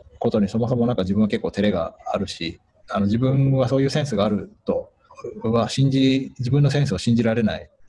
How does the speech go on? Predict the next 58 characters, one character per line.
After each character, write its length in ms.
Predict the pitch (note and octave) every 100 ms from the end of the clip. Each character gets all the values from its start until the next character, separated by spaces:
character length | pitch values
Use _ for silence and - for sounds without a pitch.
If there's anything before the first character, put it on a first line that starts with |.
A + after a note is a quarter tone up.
| _ - -
と 120 | - G2+
こ 80 |
は 260 | F2 - -
あ 20 |
る 80 | G2
の 140 | F#2
で、 180 | F#2+ - - - - -
ま 100 | C3+
あ、 20 |
大 200 | E3 F3
抵 140 | F3+
な 100 | D#3+
ん 40 | D#3
か 140 | E2+
や 60 | F#2
っ 60 |
ぱ 120 | - G2
り 100 | - _ -
最 200 | - D3
初 120 | C#3+
か 120 | C#3
っ 40 | B2+
こ 140 | C3+
い 20 |
い 40 | G#2
と 60 |
思 120 | F#2+ F#2+
っ 40 |
て 120 | D#2+
や 60 | E2
っ 20 |
て、 340 | - G2 F#2
そ 120 | G2+ A2+
れ 40 |
が 80 | G#2+
ダ 140 | G2+
サ 100 | A#2
い 80 | G#2
と 100 | G2+
気 120 | -
づ 100 | F#2+
い 80 | F2+
て、 300 | - D#2 - _ _
最 160 | - A#2+
初 100 | A#2
や 80 | G#2
っ 20 |
て 120 | A2+
た 100 | G2
こ 80 | F2
と 80 | F2+
は 180 | - -
黒 160 | A2+ G2+
歴 180 | G#2
史 100 | -
に 100 | F#2
な 120 | F2
り 140 | F2